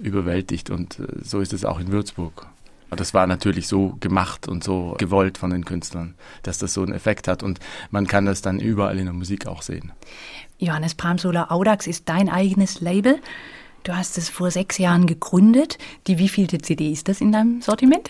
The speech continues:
Speaker 1: Das ist jetzt die siebzehnte.
Speaker 2: Und bei diesem Label wird dann auch die C D erscheinen, die du hier gerade im S W R aufgenommen hast. Zusammen eben mit dem Ensemble Diderot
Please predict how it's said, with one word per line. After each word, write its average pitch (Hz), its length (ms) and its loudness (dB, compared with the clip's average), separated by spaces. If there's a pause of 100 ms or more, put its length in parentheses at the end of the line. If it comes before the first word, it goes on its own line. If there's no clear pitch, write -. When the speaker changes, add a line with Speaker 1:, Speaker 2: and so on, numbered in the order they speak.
(120)
Speaker 1:
Das 104 240 2
ist 104 100 2
jetzt 107 220 2
die 101 40 0
siebzehnte. 87 680 0 (480)
Speaker 2:
Und 208 260 8
bei 170 160 4
diesem 208 280 6
Label 214 340 4
wird 202 160 0
dann 190 160 2
auch 185 180 4
die 175 160 -4
C - 140 -4
D 160 140 -2
erscheinen, 156 320 -4
die 156 100 -2
du 160 100 -4
hier 165 220 -2
gerade 165 320 -4
im 165 100 0
S 165 200 -6
W 160 40 -2
R 165 220 0
aufgenommen 220 500 0
hast. - 260 -2 (380)
Zusammen 190 680 6
eben 185 260 6
mit 226 180 6
dem 226 120 2
Ensemble 202 420 4
Diderot 170 600 0